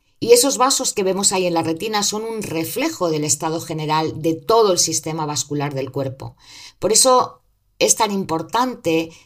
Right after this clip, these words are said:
realizar revisiones periódicas del fondo de ojo, sobre todo a partir de cierta edad, porque ahí se pueden detectar montones de cosas y una de ellas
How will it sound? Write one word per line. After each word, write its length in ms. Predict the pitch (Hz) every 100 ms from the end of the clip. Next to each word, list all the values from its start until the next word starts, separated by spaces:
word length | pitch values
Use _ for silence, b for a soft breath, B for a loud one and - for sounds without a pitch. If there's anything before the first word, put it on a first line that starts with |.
| _
realizar 840 | 160 175 165 160 185 170 175 160 -
revisiones 720 | 190 165 160 160 175 170 165
periódicas 880 | - 147 170 185 165 160 156 165 -
del 160 | 147
fondo 320 | 143 160 160 156
de 160 | 147
ojo, 260 | 147 - 139
sobre 360 | - 151 151
todo 400 | 156 165 170 190 -
a 140 | 143
partir 520 | 139 139 - 220 226 B B
de 160 | - 147
cierta 420 | 120 151 156 151
edad, 300 | 139 127 127
porque 460 | - 123 160 151 139 143 B B -
ahí 300 | 160 165 226
se 160 | 269 233
pueden 320 | 196 196 185
detectar 640 | 165 160 143 - 160 175
montones 560 | 175 160 151 143 160 165
de 140 | 151
cosas 420 | 147 127 - 127 -
y 180 | - 175
una 200 | 185 175
de 160 | 165
ellas 360 | 170 170 190 -